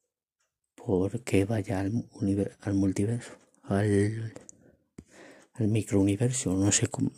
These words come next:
perdonadme si no lo sé decir, multiverso, microuniverso, es que ya estoy. Y dice que se puede ser que aparezca por ahí. Y lo que os cuento es que puede que aparezca por ahí, pero no se sabe.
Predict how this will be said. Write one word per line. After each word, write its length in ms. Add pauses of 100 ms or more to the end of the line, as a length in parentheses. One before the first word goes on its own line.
perdonadme 520
si 160
no 120
lo 100
sé 120
decir, 360 (720)
multiverso, 560
microuniverso, 960
es 140
que 120
ya 100
estoy. 380 (1400)
Y 160
dice 340
que 120
se 160
puede 420
ser 300
que 160
aparezca 480
por 220
ahí. 260 (2000)
Y 240
lo 140
que 120
os 100
cuento 360
es 140
que 120
puede 260
que 120
aparezca 420
por 160
ahí, 260 (680)
pero 260
no 140
se 160
sabe. 380